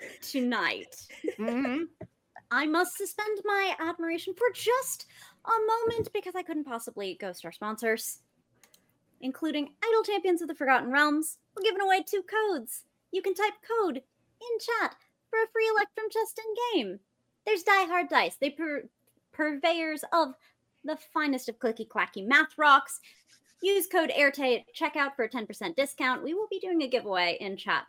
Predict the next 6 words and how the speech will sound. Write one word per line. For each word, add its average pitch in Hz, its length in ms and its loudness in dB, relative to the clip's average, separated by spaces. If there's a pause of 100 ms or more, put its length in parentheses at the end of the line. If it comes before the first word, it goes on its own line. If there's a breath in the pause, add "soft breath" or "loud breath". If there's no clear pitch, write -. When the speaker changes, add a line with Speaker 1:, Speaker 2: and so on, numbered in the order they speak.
(140)
Speaker 1:
during 165 180 -4
the 160 80 -8
stream, 415 420 -2 (540 soft breath)
and 415 160 2 (340)
Sirenscape, 339 680 2 (320)
because 440 300 2